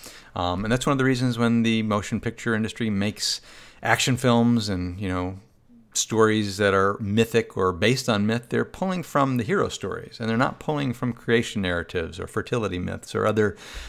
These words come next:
types of stories, because those tend not to be as dynamic, they're not as deep, they're not as complicated as these heroic legends.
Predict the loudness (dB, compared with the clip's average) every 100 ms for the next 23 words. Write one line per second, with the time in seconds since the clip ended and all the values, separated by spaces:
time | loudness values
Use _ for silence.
0 | -16 -4 -2 -2 -6 -6 -2 0 2 0
1 | -4 -6 -4 -2 0 2 2 2 -4 -4
2 | -2 0 2 0 -2 -4 2 4 4 2
3 | -2 -18 -20 -14 -4 0 2 0 -2 -6
4 | -8 _ _ _ _ _ _ _ _ _
5 | -20 -20 -2 0 4 4 2 0 -4 -2
6 | -2 -2 -2 -4 -6 -14 -16 -14 -2 0
7 | 0 -4 -2 -2 -2 -4 -4 -8 -8 -4
8 | -2 -4 -4 -4 -4 -6 -12 -20 -20 -6
9 | -2 -2 -4 -4 -4 -2 -6 -6 2 4
10 | 4 4 0 -2 -4 -14 -16